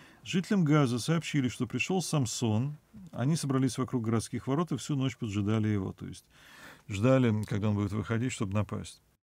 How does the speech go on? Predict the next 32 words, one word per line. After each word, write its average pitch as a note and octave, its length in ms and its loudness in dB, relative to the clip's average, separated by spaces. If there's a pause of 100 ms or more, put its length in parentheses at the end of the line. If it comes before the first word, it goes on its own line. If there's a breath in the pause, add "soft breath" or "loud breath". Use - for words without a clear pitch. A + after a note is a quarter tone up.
(180)
Всю - 280 -2
ночь F3+ 260 2
они B2 140 2
хранили B2+ 360 2
тишину, B2 340 -4
чтобы B2+ 300 0
утром B2+ 260 2
убить A#2+ 420 2
его. G2+ 180 -2
До G2 100 -2
полуночи D#3+ 500 0
Самсон B2 480 -2
спал, C#3+ 580 0
а A#2 80 -2
в - 80 -8
полночь C#3 340 0
поднялся. A#2 640 -4 (420 loud breath)
Взялся C#3+ 380 4
он B2 120 2
за A#2+ 160 2
створки C3+ 460 2
городских A2+ 500 -2
ворот C#3 300 -2
и B2 140 2
выломал B2 580 4
их G2+ 120 -2
вместе B2 280 -2
с G#2 40 -2
двумя G#2+ 260 0
косяками A#2+ 480 -4
и G#2 40 0
засовом. A2+ 600 -4